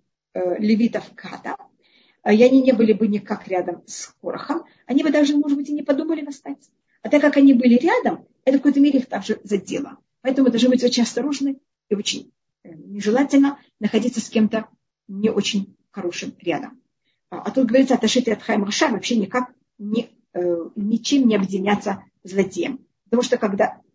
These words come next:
он будет потом наказан, это также может брать и повлиять на нас, и физически, если потом он наказан, его имущество в какой-то мере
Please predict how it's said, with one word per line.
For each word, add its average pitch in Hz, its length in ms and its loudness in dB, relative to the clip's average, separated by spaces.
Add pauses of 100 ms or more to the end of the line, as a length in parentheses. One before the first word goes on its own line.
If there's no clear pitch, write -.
(260)
он 208 160 6
будет 202 160 2
потом 220 240 -10
наказан, 359 460 -4 (200)
это 220 180 -6
также 214 300 -2
может 202 300 -2
брать 208 320 -4
и - 20 -10
повлиять 175 460 -10
на 185 80 -6
нас, 269 320 -4 (240)
и 220 80 -4
физически, 262 560 -2 (440)
если 202 300 -2
потом 208 280 0
он 202 100 0
наказан, 175 500 -8 (340)
его 220 260 4
имущество 208 600 -2 (440)
в - 20 -20
какой-то 202 320 -6
мере 190 440 -4